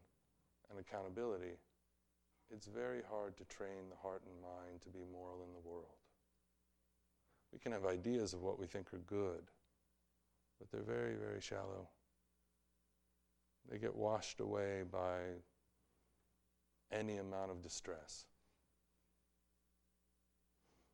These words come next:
And then suddenly, we're able to call out other people, but, eh, maybe not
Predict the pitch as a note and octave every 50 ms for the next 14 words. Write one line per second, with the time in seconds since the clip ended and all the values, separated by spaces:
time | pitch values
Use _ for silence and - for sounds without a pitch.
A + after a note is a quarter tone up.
0 | _ _ _ _ _ _ _ _ _ _ _ _ _ _ _ _ _ _ - -
1 | A#2 G#2 G#2 G2 F#2+ F#2 - A2+ G#2 G2+ G2+ G2 G2 F#2+ F2+ F2+ F2 F2+ - -
2 | _ _ _ _ _ _ _ _ _ _ _ A2 A2 A2+ A#2+ A2+ G#2 F2+ - -
3 | A2+ A2 G#2 G#2 G2+ G2+ A#2 C3 C3+ A#2+ G2+ - G2 F2+ - F#2+ F#2 F2+ G2 -
4 | - - - - - - A#2 A#2 A#2+ A#2 A2+ A2 G#2 F#2+ F2+ E2+ D#2 D2+ D2+ -